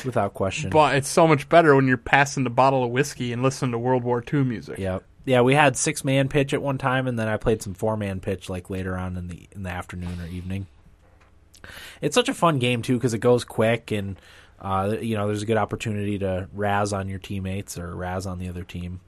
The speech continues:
Speaker 1: Uh, I was never very much into poker. I don't know about
Speaker 2: No,
Speaker 1: you guys.
Speaker 2: I wasn't either. I don't like betting money on
Speaker 1: I
Speaker 2: things.
Speaker 1: Not just that, but, like, I don't know. It's, it. Though I, I liked, um, what's that one that was really popular where you lay out the
Speaker 2: Texas Hold'em.
Speaker 1: Texas Hold'em. That was okay,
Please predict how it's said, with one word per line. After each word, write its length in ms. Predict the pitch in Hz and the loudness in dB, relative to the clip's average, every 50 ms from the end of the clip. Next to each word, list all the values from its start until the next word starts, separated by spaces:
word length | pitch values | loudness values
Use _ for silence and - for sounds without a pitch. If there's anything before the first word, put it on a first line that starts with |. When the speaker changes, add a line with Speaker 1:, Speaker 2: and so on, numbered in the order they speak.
| - - - - - - - _ _ - | -20 -20 -20 -20 -20 -20 -20 _ _ -8
Speaker 1:
Uh, 40 | 90 | -6
I 180 | 90 101 120 | -2 0 0
was 120 | 156 147 143 | 0 2 4
never 360 | 143 143 127 127 120 113 107 | 2 4 4 6 4 4 4
very 360 | 98 107 104 104 104 101 101 | 2 2 2 2 2 0 -2
much 280 | 98 95 98 95 - - | -2 -4 -6 -6 -6 -6
into 120 | 95 92 | -8 -8
poker. 460 | - - 90 90 - - 101 104 101 - _ _ _ _ _ - _ _ _ | -6 -6 -6 -6 -4 -4 -6 -6 -6 -8 _ _ _ _ _ -20 _ _ _
I 100 | - - | -12 -8
don't 120 | 180 180 175 | -2 2 4
know 60 | 190 196 | 6 6
about 340 | 190 180 170 160 147 139 135 | 6 6 6 6 6 4 4
Speaker 2:
No, 40 | - | 2
Speaker 1:
you 40 | 92 - | 2 2
guys. 160 | 170 185 202 | 2 2 4
Speaker 2:
I 40 | 214 | 4
wasn't 280 | 240 226 233 214 160 151 | 4 4 2 0 0 2
either. 280 | 156 147 131 123 117 | 0 2 2 2 4
I 100 | - 147 | 4 4
don't 200 | 202 254 302 311 | 4 4 2 4
like 220 | 269 208 170 156 - | 4 2 2 2 4
betting 280 | - 143 135 135 127 | 4 4 4 4 4
money 300 | 123 123 123 123 123 120 | 2 2 2 0 0 0
on 100 | 110 104 | -2 -2
Speaker 1:
I 60 | 113 117 | -2 -4
Speaker 2:
things. 400 | - 107 101 90 92 - - - - - - - - - | -4 -6 -6 -8 -10 -14 -16 -20 -20 -20 -14 -12 -6 0
Speaker 1:
Not 160 | - 185 196 | 2 2 2
just 160 | - 170 151 | 2 0 2
that, 180 | - 160 160 165 | 2 2 2 4
but, 240 | - 127 117 110 - | 4 4 4 4 2
like, 420 | 117 113 110 110 104 - - - - - | 0 0 2 0 0 -4 -10 -20 -16 -12
I 60 | - | -10
don't 120 | 127 117 | -8 -6
know. 180 | 104 98 95 95 - - | -6 -6 -8 -8 -10 -8
It's, 240 | - 123 - - | -8 -8 -8 -10
it. 240 | - - 120 113 - - _ - - _ _ - | -10 -8 -8 -8 -8 -12 _ -20 -20 _ _ -18
Though 200 | - 135 147 165 | -4 2 2 2
I, 260 | 175 - - 143 139 143 | 4 4 2 2 2 2
I 200 | - 139 143 143 | 2 4 4 4
liked, 360 | 143 156 170 185 180 - - | 4 4 4 2 2 2 2
um, 480 | 151 139 131 127 123 120 117 113 110 101 - - - - - - - | 4 4 6 6 4 4 0 -4 -6 -8 -12 -18 -20 -20 -18 -20 -18
what's 300 | - 104 117 131 139 - | -8 -4 -4 -4 -4 -2
that 180 | - 123 113 87 | -2 -2 -2 0
one 200 | 98 104 104 101 | -2 -4 -4 -4
that 100 | 98 95 | -6 -8
was 160 | 87 98 92 95 | -8 -8 -8 -6
really 160 | 92 92 90 | -6 -8 -8
popular 500 | 90 - 92 92 - - 92 87 87 87 | -8 -8 -8 -8 -6 -8 -8 -8 -8 -8
where 140 | 87 87 90 | -8 -8 -10
you 80 | 87 | -8
lay 140 | 87 87 87 | -8 -8 -8
out 220 | 87 87 90 - | -8 -10 -10 -12
the 260 | - 90 92 90 87 - - - _ _ _ - | -12 -10 -10 -10 -12 -14 -18 -20 _ _ _ -4
Speaker 2:
Texas 320 | - 180 170 - - 147 147 | 0 0 0 0 -4 -4 0
Hold'em. 240 | 175 170 131 - - | 2 2 2 2 0
Speaker 1:
Texas 260 | 156 143 139 131 113 | -2 -2 -2 -2 0
Hold'em. 220 | 120 113 107 101 | 0 0 2 2
That 160 | 127 160 170 | 0 0 0
was 140 | 180 170 156 | 0 2 2
okay, 480 | 156 135 - - 113 113 117 127 139 | 2 2 2 -2 -2 0 0 0 -2